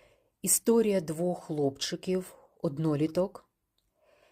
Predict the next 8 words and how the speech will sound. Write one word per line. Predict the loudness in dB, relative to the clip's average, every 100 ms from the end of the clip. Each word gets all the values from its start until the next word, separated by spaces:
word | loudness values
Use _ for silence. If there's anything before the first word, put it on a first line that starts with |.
| _ _ _ _ _
Історія | -2 0 2 4 4
двох | 4 2 2 2
паралельних | 2 2 2 2 0 -2
світів, | -2 -4 -2 0 0 -6 _ _ _ -6
які | -4 2 2
розділені | 2 0 0 2 2 0 -2 -4 -12 _ _ _ _ _ _ _ -2
огорожею, | 0 2 4 6 4 2 -4 -4 -8 -12 _ _ _ _ _ _ _ _ _ _ _ _ _ _ _ _ _ _
колючою | 2 4 4 2 0 -2 -4 -8